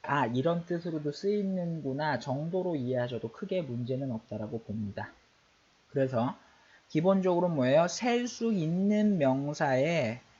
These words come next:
셀 수 있는 명사에 어나 언을 써주거나 혹은 이제 복수형으로 써야 된다. 기본적인 원리인데 언은 그렇게 어렵지가 않을 거예요.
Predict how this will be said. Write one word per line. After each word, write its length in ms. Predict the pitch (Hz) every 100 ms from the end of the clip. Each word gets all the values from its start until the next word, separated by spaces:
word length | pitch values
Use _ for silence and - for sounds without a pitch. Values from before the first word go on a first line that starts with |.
| _ _ _
셀 320 | - 196 196
수 240 | 196 202
있는 600 | 202 143 151 165 180 180
명사에 840 | 151 127 135 135 147 131 165 202 208
어나 680 | 120 123 127 139 165 170 -
언을 500 | 117 120 131 156 160
써주거나 680 | 156 170 175 - 131 139 120
혹은 300 | - 208 226
이제 180 | 139 127
복수형으로 600 | 127 120 - 160 151 139
써야 320 | 135 156 151
된다. 480 | 147 113 113 127 113 - - - -
기본적인 560 | 135 165 165 165 165
원리인데 560 | 139 113 113 117 139 -
언은 400 | 120 135 208 254
그렇게 480 | 190 160 - - 202
어렵지가 680 | 139 113 143 143 143 139 110
않을 320 | 107 110 107
거예요. 380 | - 104 101 101